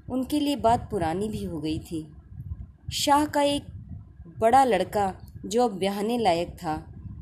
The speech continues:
जब गोद में था तो सेठानी ने जहर खाकर मरने की धमकी दी थी, पर शाह ने उसे, उसके गले में मोतियों का हार डालकर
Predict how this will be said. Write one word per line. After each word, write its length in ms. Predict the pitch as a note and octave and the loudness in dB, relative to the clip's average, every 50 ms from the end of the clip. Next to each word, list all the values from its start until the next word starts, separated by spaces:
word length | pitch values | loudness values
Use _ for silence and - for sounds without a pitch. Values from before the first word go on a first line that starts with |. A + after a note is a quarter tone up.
| - - - - - - | -14 -14 -14 -12 -10 -6
जब 240 | G3+ G3 B3+ B3 A3+ | -2 0 0 0 0
गोद 280 | - A3 B3+ C#4 D4 C4 | 0 2 2 2 4 4
में 180 | D4 D4+ D4 | 4 4 4
था 240 | D4 - D4+ D4 D4 | 4 2 2 2 2
तो 200 | C#4+ - - C4 | 0 -2 0 2
सेठानी 500 | - - G#3 G3 - G#3+ G#3 G#3 A3+ A#3+ | 2 2 2 0 -2 -2 0 0 2 2
ने 180 | B3 B3 A#3+ A#3 | 2 2 2 0
जहर 300 | G3 G3 A3 A3+ A#3+ B3 | 0 0 0 0 -2 -2
खाकर 360 | - - A3+ G#3 G#3 A#3+ A#3 | -2 -4 -4 -4 -4 -2 -2
मरने 320 | G#3+ F3+ E3+ E3+ F#3+ A3+ | 0 0 0 0 0 -2
की 160 | A#3+ B3 B3 | -2 -2 -4
धमकी 360 | F#3 E3+ F3+ E3 D#3+ - A#3 A#3 | -6 -4 -6 -6 -6 -6 -6 -6
दी 160 | G3+ G3 D#3+ | -6 -8 -10
थी, 280 | D3 - - E3 - - - - - - - - - - - - - - - | -10 -10 -12 -12 -12 -12 -14 -14 -14 -16 -14 -14 -14 -14 -14 -14 -10 -4 -2
पर 100 | A3 A3 | 0 0
शाह 360 | G#3 - - B3 A#3+ B3 C4+ | 0 0 0 2 2 2 2
ने 160 | C4+ C4 C4 | 0 0 0
उसे, 480 | B3 A#3 - - A#3+ A#3+ B3 A#3+ - - - - _ - - | 2 2 2 2 2 0 -2 -4 -8 -12 -16 -20 _ -16 -6
उसके 280 | A#3+ A3+ - - C#4 C4+ | -4 -2 -2 -2 -2 -2
गले 320 | G#3+ G#3 A3 A3+ A#3 A#3+ | 0 2 2 2 2 2
में 180 | A#3 A#3 A#3 A#3 | 0 0 0 0
मोतियों 500 | A3+ G#3 G3+ G#3 G#3 - - B3+ C4 B3+ | 0 0 0 -2 -2 -2 -2 -2 -2 -2
का 140 | B3 A#3+ A#3+ | 0 0 -2
हार 380 | A#3 F#3 - F3+ F#3+ G#3+ A#3+ | -2 -2 -4 0 4 4 4
डालकर 680 | A#3 G#3 A3 G3 F#3+ F#3 - G#3 G#3 G3+ - - - | 6 4 4 2 2 2 0 0 0 0 -2 -6 -12